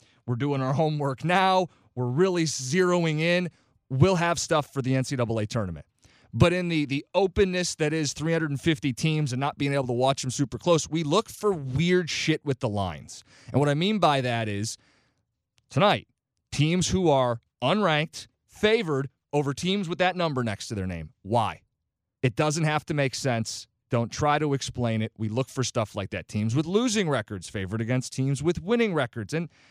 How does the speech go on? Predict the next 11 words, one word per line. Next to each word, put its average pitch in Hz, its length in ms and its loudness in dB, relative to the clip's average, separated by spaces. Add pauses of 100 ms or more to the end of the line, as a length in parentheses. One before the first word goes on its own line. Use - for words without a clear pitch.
(320)
you 277 100 -8
know, 226 60 -10 (180)
one 156 280 -2
point 190 300 -4
here, 175 180 0
two 180 220 -8
points 175 420 -4
there, 160 400 2 (320)
short - 580 -2 (520)
home 160 460 0 (520)
favorites. 143 720 0